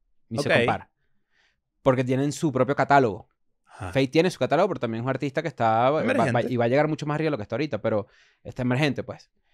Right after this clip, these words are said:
Speaker 1: Yo digo, si ya no es un festival o no es un artista que de verdad me vuelve mierda, no voy ahí para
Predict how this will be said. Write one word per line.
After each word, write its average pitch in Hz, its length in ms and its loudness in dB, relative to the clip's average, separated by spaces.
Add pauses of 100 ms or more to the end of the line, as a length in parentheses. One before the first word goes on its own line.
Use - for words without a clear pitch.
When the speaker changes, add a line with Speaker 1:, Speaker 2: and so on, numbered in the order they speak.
(280)
Speaker 1:
Yo 131 200 -6
digo, 135 440 0 (200)
si 143 180 -12
ya 160 140 2
no 220 80 -2
es 226 40 -2
un 226 80 -2
festival 135 580 0 (520)
o 131 100 0
no 135 100 0
es 139 60 -2
un 170 80 -2
artista 160 340 -4
que 120 120 -2
de 117 100 2
verdad 117 220 -2
me 143 100 -2
vuelve 160 240 0
mierda, 208 480 -6
no 123 220 -2
voy 131 140 0
ahí 170 180 0
para 113 540 0